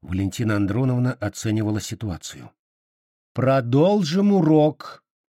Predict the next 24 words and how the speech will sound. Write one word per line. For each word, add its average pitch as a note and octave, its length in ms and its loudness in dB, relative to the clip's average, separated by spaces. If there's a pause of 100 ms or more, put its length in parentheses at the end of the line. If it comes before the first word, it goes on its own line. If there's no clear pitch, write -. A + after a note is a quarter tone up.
(300)
спокойно A2 540 -2
сказала G2+ 480 -4
она. E2+ 320 -6 (640)
«Ландес, B2+ 920 -2
ты E3+ 120 2
много E3 320 4
вертишься, C#3+ 760 0
а, A2+ 40 0
следовательно, D3+ 800 2
многое C#3+ 500 2
знаешь. A#2+ 760 -2 (280)
Вот F#3 340 0
и A#3+ 140 4
изволь». F3+ 580 2 (760)
Искра A2 360 -2
внезапно G#2+ 480 -2
вскочила, G2+ 640 -10 (140)
со - 220 -6
стуком G#2 420 -4
откинув G2+ 480 -4
крышку G2 400 -6
парты. - 420 -14 (840)
«Валентина G#2+ 580 0
Андроновна, G2 580 -4